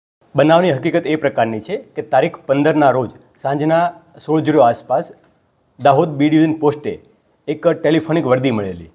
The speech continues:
કે જેમાં એવું જણાવેલ કે પોતાની ફેક્ટરી ઉપર અજાણ્યા માણસો આવ્યા છે અને પોતે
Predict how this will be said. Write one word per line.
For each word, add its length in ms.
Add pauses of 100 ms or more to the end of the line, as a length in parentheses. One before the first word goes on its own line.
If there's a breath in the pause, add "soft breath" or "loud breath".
(200)
કે 80
જેમાં 240
એવું 80
જણાવેલ 320
કે 100
પોતાની 380
ફેક્ટરી 440
ઉપર 300
અજાણ્યા 320
માણસો 260
આવ્યા 180
છે 160
અને 160
પોતે 320